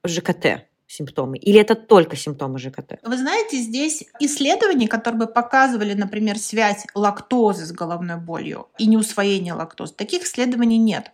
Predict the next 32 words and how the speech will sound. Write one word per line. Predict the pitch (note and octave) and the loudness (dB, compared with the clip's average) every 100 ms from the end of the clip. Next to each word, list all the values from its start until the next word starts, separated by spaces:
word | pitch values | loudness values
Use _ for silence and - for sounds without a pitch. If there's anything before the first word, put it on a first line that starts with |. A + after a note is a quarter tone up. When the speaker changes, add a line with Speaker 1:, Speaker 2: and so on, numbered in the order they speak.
| - | -2
Speaker 2:
Но | A#3 | 2
надо | F4 F4 | 2 2
вот | C4 D4 | 0 -2
что | - G#3+ | -4 -8
сказать. | - G3 F#3 D3+ - _ - | -6 -6 -4 -4 -6 _ -2
А, | A3+ A3+ A3 | 0 2 2
дело | G#3+ C4+ D4+ | 2 2 0
в | D4 | -2
том, | D#4+ G#4+ | -4 -2
что | - - B3 A#3 - - | -4 -2 0 0 -2 -2
у | C4 | 0
людей | C4 G#3+ A#3 D#4 A4+ A#4+ | 2 0 0 2 0 -2
все | - - | -6 -2
равно, | A#3 A3 A3 A#3+ B3 - | 0 0 2 2 2 -2
у | A3+ | -6
всех | - - E4 G4 | -6 -4 -4 -2
разный | A#3 A3+ C4+ C4 - | 2 2 2 -2 -2
уровень | B3 A#3 G#3+ G3+ | -4 -2 -2 -4
этого | G3 G3+ | -6 -8
фермента. | - G3 G3 D#3 G3+ - G3+ - | -6 -6 -6 -8 -10 -14 -16 -6
И | A#3+ C4+ C4+ - | 0 0 0 -2
есть | A#3 D#4+ | -2 -2
такое | D4+ C#4+ D4 | -4 -4 -4
понятие, | D4 C4+ D4 B3 B3 G3+ E3 - | -2 -2 0 0 -2 -6 -6 -2
как, | A#3 G3+ - _ _ - | -2 -2 -6 _ _ -4
э, | G#3+ G#3+ | -2 2
непереносимость | G#3+ A#3 B3+ B3+ C4 C#4 A4+ A#4 - | 2 2 2 0 0 0 -2 -2 -2
лактозы – | A3 G#3+ - G3 F3 - - _ | -4 -4 -4 -4 -4 -8 -16 _
это | - A#3+ B3 | -4 -4 -2
когда | B3 A3+ A3 | -2 0 0
есть | A#3 A3+ A#3 - - | 0 0 -2 -4 -8
симптомы. | - A#3+ A3+ - A#3+ G3 E3 D#3 | -4 0 0 0 -2 -2 -4 -10